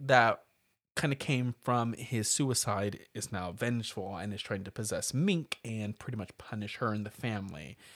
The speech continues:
I guess, for everything. Uh, how do we feel about this, like,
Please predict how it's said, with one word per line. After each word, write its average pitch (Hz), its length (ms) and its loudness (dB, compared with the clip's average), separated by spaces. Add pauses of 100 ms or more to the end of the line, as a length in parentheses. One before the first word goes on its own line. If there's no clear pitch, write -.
(200)
I - 100 -6
guess, 82 200 -6
for 73 280 -8 (300)
everything. - 800 -6 (680)
Uh, 104 440 0 (120)
how 127 120 10
do 247 60 8
we 392 100 6
feel 214 160 6
about 165 200 6
this, 107 200 0
like, 101 240 2